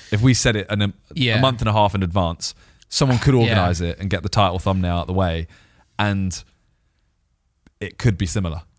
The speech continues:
Speaker 2: Yeah.
Speaker 1: compared to that.
Speaker 2: And there's also levels to it. So, like, obviously you guys get, like, an unreal amount of views. So say if you compare your level of, like, views as, as Simon to mine, say, if I have an idea and say it,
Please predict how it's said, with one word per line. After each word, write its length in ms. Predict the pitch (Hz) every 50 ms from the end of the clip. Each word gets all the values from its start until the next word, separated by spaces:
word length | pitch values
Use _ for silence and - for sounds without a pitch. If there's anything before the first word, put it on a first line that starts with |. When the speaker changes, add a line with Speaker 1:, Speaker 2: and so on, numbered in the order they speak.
| _
Speaker 2:
Yeah. 420 | - 131 127 123 110 95 95 104 101
Speaker 1:
compared 340 | - 135 117 113 117 101 -
to 100 | - 104
that. 360 | 101 90 73 - - - - _
Speaker 2:
And 100 | - 151
there's 80 | 151 160
also 180 | 196 190 202 165
levels 280 | 139 147 147 156 151 -
to 140 | - 160
it. 140 | 170 170 170
So, 100 | 165 165
like, 420 | 143 147 139 131 120 104 - - - _ _ _ _ _ _ _ _ _ _ _
obviously 280 | 160 165 175 - 165 151
you 100 | 147 151 147
guys 220 | 151 147 139 127
get, 160 | 143 135 123
like, 120 | 127 120 123
an 140 | 127 131
unreal 280 | 131 135 135 135 135 131
amount 180 | 127 127 123 120
of 60 | 120
views. 360 | 123 120 113 101 92 95 -
So 140 | - - 123
say 120 | 139 165
if 60 | 160 165
you 60 | 151
compare 280 | - 160 143 - 147 135
your 460 | 127 135 139 139 139 135 131 127 120
level 260 | 120 127 127 117 120
of, 80 | 120 107
like, 260 | 117 113 113 110 98 107
views 260 | 117 117 113 110 110
as, 160 | 110 104 107
as 140 | - 113 -
Simon 340 | - 120 117 110 107 104 95
to 120 | - 113
mine, 300 | 107 110 113 113 117 120 110
say, 300 | - 135 131 131 147 - - - - - - - -
if 100 | - -
I 40 | 175 202
have 80 | 185
an 80 | 180 170
idea 280 | 160 135 127 156 147 123
and 80 | 117 -
say 260 | - 151 131 107 90
it, 140 | 87 87